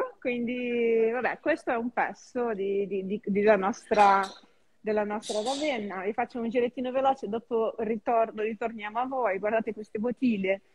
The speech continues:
Eh, lì in fondo abbiamo, abbiamo Dante,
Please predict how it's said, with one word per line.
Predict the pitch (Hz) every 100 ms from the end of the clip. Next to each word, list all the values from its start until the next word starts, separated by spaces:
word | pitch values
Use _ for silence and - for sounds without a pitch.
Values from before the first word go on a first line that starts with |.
| _ _ - - _ -
Eh, | 208 202 202 202 196
lì | 208 240
in | 247
fondo | - 247 220 208
abbiamo, | 202 214 220 226 220 - _
abbiamo | - 196 208 208 208 208 208 208 214 202
Dante, | 220 240 254 254 277 320 392